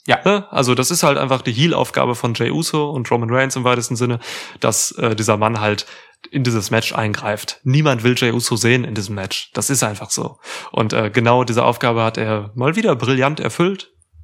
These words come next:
Speaker 1: Ja.
Speaker 2: und, äh, sorgte dafür, dass am Ende, äh,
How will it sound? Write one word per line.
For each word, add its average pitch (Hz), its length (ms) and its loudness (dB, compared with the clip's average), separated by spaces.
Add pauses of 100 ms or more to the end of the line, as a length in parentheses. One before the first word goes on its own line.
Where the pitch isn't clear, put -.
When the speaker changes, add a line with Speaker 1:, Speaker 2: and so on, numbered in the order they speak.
(160)
Speaker 1:
Ja. 254 100 0
Speaker 2:
und, 123 220 2
äh, 117 400 0
sorgte 208 320 2
dafür, 151 340 0
dass 127 300 2
am 139 100 2
Ende, 131 380 0 (360)
äh, 113 340 2